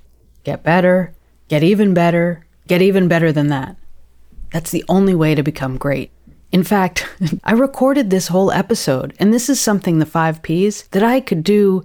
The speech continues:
with my eyes closed. I've run through the five Ps hundreds of times. But this is the <laughs> second time I'm recording this episode 'cause it just didn't feel right the first time.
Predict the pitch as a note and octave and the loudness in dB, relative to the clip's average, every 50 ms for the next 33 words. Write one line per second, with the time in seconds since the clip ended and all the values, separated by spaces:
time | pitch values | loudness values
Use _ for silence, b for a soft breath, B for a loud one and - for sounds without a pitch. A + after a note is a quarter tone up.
0 | - - F3 E3+ D3+ F#3+ F#3 F3+ D#3 D3 E3+ G3+ A3+ A3 - - - C#3+ - - | -2 -2 -2 0 0 0 0 2 2 2 2 0 0 0 -4 -8 -8 -8 -8 -10
1 | - - - - - - _ _ - G#3 G3+ A3 A3+ B3 B3+ A#3+ - A#3+ B3+ A3+ | -12 -18 -20 -20 -20 -20 _ _ -2 0 2 2 2 2 2 2 2 2 2 2
2 | G#3 - - F#3 F#3 F#3+ F3+ - - G#3+ A#3 A3+ G3 D#3+ D#3 D#3+ - - - - | 0 0 0 0 0 0 -2 -2 -2 0 2 2 2 2 0 -4 -8 -12 -6 -2
3 | F#3+ G#3+ A#3+ B3 B3+ A#3 - - B2+ - - C#3 C3 C#3 - C3+ C#3+ C#3 - - | 0 2 2 2 0 -2 -2 -6 -8 -10 -8 -10 -10 -10 -10 -12 -14 -16 -18 -20
4 | - - _ _ _ _ _ _ - F#3+ F#3+ - B3+ A#3+ - C#4+ C4+ C4+ - G3 | -20 -20 _ _ _ _ _ _ -2 -2 0 2 0 0 0 -2 -2 -2 -2 -2
5 | - - G3+ F3 - - G#3 F3 - - - F#3 G3 G3 F#3 E3 D#3 D3 D#3 D3+ | 0 -2 -2 0 0 -2 -2 -2 -2 -2 -2 0 2 2 2 2 2 2 2 0
6 | D3 D3 - E3+ E3 D#3 D#3 D3 D3+ D#3 E3+ F#3+ F3+ - - - C#3 - C#3+ - | -2 0 0 0 0 2 2 2 2 4 2 2 0 0 -4 -6 -6 -6 -6 -4
7 | - C#3 C#3 - - D3+ - - F3+ - - - C4 B3+ - - C4+ C4 - B3+ | -2 -2 -2 -2 -6 -8 -6 -6 -8 -4 -2 -2 -2 -2 -2 -2 -2 0 0 0
8 | A3+ - - - - G3+ G#3+ A3 G#3 E3 C3 D3 C#3 E3 G3 C3 - - D3+ - | -2 -4 -6 -2 0 2 2 2 2 0 -2 0 0 0 0 -2 -4 -6 -6 -4
9 | - C#3+ C3+ - - - - - G2+ F#2 - - - | -2 -2 -2 -2 -6 -6 -6 -4 -4 -6 -8 -10 -14